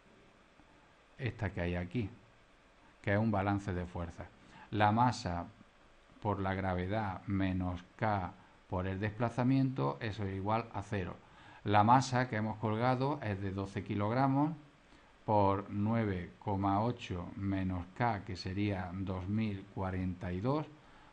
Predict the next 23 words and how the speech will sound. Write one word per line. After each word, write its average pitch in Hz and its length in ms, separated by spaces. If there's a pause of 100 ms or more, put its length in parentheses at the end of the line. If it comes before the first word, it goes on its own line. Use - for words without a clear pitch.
(120)
por 95 340
el 90 240
de 90 180 (340)
la 92 180
deformación, 92 880 (340)
X, 147 460 (100)
eso 110 400
es 110 140
igual 104 480
a 101 140
cero. 92 340 (520)
Con 101 240
lo 98 220
que 92 400
X 131 540 (480)
sería 95 400
igual 117 640 (340)
a 101 240
menos 98 720
doce 104 800
por 92 380 (100)
nueve 101 720 (180)
coma 98 500